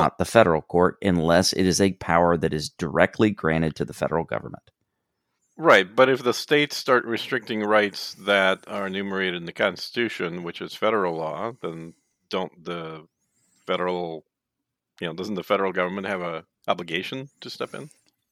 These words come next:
Speaker 1: Only where it is constitutionally mandated. So, for instance
Speaker 2: An amendment not constitutionally mandated across the entire country?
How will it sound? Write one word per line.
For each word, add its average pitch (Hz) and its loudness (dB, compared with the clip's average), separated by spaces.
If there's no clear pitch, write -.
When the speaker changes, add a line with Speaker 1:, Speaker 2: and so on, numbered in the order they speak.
Speaker 1:
Only 95 6
where 90 6
it 73 2
is 80 -4
constitutionally 87 -2
mandated. 64 -6
So, 82 2
for - -4
instance 80 -4
Speaker 2:
An 123 -2
amendment 123 -2
not 110 -2
constitutionally 110 -4
mandated 113 0
across 107 -2
the 104 -4
entire 101 -4
country? 104 -8